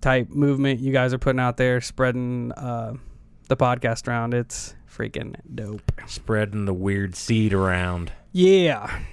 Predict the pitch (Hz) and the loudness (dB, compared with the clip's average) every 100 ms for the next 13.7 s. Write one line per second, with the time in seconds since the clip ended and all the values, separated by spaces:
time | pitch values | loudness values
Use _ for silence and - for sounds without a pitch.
0 | - - - - 165 170 165 151 135 147 | -14 -20 -16 0 4 6 6 4 4 6
1 | 151 147 147 143 123 - - - - - | 6 6 4 4 0 -4 -6 -6 -16 -20
2 | - - 120 123 143 151 127 123 139 - | -14 -6 -2 2 4 4 2 2 0 -2
3 | - - - - - - - - - - | -10 -12 -20 -20 -20 -20 -20 -20 -20 -20
4 | - - 226 190 143 139 135 - - - | -18 4 6 8 6 4 2 -4 -20 -20
5 | - - - - - - - _ _ 185 | -20 -20 -20 -20 -20 -20 -20 _ _ 2
6 | 185 170 139 143 131 139 143 - - - | 4 2 4 4 6 4 4 -2 -12 -16
7 | - - - - - - - 175 170 165 | -18 -20 -18 -18 -18 -20 0 4 6 6
8 | 175 220 240 226 196 165 156 143 - - | 4 2 2 4 4 4 4 2 -2 -12
9 | - - - - - - - - - - | -20 -20 -20 -20 -20 -20 -20 -20 -20 -14
10 | - - - - - - 135 147 196 196 | -10 -10 -12 -16 -18 -10 0 4 6 6
11 | 196 185 180 - - - - - - - | 4 2 -2 -8 -16 -16 -16 -18 -16 -16
12 | - - - 165 170 160 165 165 160 165 | -18 -10 -4 0 2 4 6 6 6 6
13 | 160 156 156 160 160 160 | 4 2 4 4 4 2